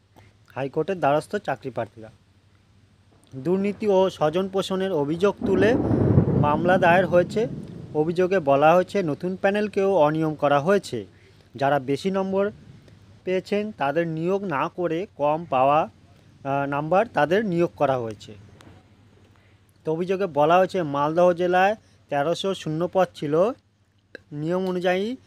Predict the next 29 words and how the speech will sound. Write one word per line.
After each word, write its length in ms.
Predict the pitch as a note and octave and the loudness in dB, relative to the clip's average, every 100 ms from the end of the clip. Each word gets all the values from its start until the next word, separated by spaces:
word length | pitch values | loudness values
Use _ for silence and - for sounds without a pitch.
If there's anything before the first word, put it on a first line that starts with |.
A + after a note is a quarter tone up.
| _ _ B2+ | _ _ -4
দেড় 280 | D3 F3+ | 0 2
গুণ 200 | F3+ F#3+ G3 | 2 -2 -2
প্যানেল 440 | - C#3+ D3+ F#3 G#3 | -2 -2 -2 -4 -2
তৈরি 280 | D#3 D#3 E3 | -2 -2 0
করা, 280 | E3 F3 E3 - _ _ _ _ _ _ _ _ _ _ _ - | 2 2 2 -2 _ _ _ _ _ _ _ _ _ _ _ -10
কিন্তু 240 | G3 G3 A3+ | -8 -4 -6
সেটা 300 | - D#3+ F#3 | -4 0 2
করা 280 | - D3 D#3+ | 0 0 0
হয়নি। 340 | C#3 E3 D#3 A2 F#2+ _ _ _ _ _ - | -2 -4 -6 -10 -14 _ _ _ _ _ -10
অন্য 180 | C#3 E3 | -6 -4
জেলা-, 400 | F3 F3+ F#3 F#3 | -2 0 -2 -2
জেলাগুলোতেও 1000 | E3+ E3 F3 F3+ F#3 E3+ E3+ E3+ F3 F#3 C4+ - _ _ | -4 0 0 0 -2 -2 -2 -4 0 0 0 -4 _ _
একই 240 | D3 D3 F#3 | -8 -4 0
অবস্থা। 380 | D3+ C#3 - A#2+ A#2 | 0 -2 -6 -8 -4
তো 60 | D#3+ | -6
বিচারপতি 580 | C3+ C3 E3 E3 F3+ G3+ | -6 -2 0 0 -2 -4
মান্ধার 480 | D#3+ B2+ C3 C#3 F#3 | -4 -4 -6 -4 -4
এই 220 | D#3 D3+ | -2 -4
বিষয়ে 400 | E3+ D3 - C#3+ F#3 | -4 -6 -2 0 0
প্রাথমিক 420 | B2 B2+ D#3 F3 | -4 -8 -8 -8
শিক্ষা 260 | F3 - | -8 -4
পর্ষদের 400 | E3 E3 D#3+ E3 | -2 -2 -2 -4
কাছে 280 | E3 E3+ - G#3+ D4+ _ _ | -2 -4 -2 -4 -4 _ _
রিপোর্ট 340 | C#3 C#3+ E3+ F#3 | -12 -6 -6 -4
তলব 280 | C#3 C3 C#3+ - | -4 -2 -4 -4
করেছেন। 380 | E3+ F#3 - A#2+ - - - - | -6 -4 -6 -8 -10 -20 -20 -8
তো 40 | B2+ | -4
আগামী 340 | C3 D#3 F#3 | -2 0 -2
পঁচিশে 500 | F#3 D#3+ D#3 G3+ G#3+ | -6 -6 -6 -8 -2